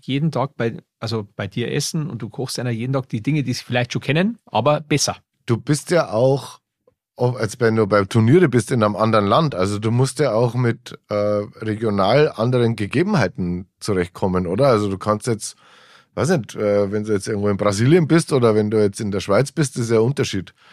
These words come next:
Speaker 1: Ja.
Speaker 2: Was kriegst du da? Einkauf-, oder nehmt ihr alles mit?
Speaker 1: Na,
Speaker 2: Macht ihr
Speaker 1: na.
Speaker 2: einen Flieger voll mit,
Speaker 1: Na,
Speaker 2: äh,
Speaker 1: das,
Speaker 2: alles?
Speaker 1: das
Speaker 2: Nee.
Speaker 1: geht ja mittlerweile gar nicht mehr. Man darf ja fast nirgends mehr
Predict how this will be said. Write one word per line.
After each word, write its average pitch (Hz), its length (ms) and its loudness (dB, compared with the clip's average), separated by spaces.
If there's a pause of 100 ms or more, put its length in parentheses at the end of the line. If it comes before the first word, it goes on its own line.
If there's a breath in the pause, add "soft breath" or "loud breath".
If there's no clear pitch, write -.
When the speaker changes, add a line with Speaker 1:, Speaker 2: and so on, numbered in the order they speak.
(120)
Speaker 1:
Ja. 113 100 -2
Speaker 2:
Was 107 200 0
kriegst 127 300 0
du 113 60 -4
da? 104 200 2
Einkauf-, 120 300 2
oder 123 200 2
nehmt 123 300 2
ihr 135 100 2
alles 107 240 0
mit? 113 220 -2
Speaker 1:
Na, 107 100 0
Speaker 2:
Macht 101 140 0
ihr 98 60 4
Speaker 1:
na. 120 80 6
Speaker 2:
einen 104 60 0
Flieger 117 340 0
voll 110 260 2
mit, 104 360 -2
Speaker 1:
Na, - 280 -4
Speaker 2:
äh, - 20 -4
Speaker 1:
das, - 60 -4
Speaker 2:
alles? 101 320 -2
Speaker 1:
das 92 160 -4
Speaker 2:
Nee. - 60 -14
Speaker 1:
geht 113 160 -2
ja 123 100 2
mittlerweile 110 440 -4
gar 113 120 -8
nicht 113 80 -6
mehr. 113 120 -4
Man 101 120 -6
darf 98 200 -8
ja 110 80 -8
fast - 280 -12
nirgends 110 300 -8
mehr 101 240 -6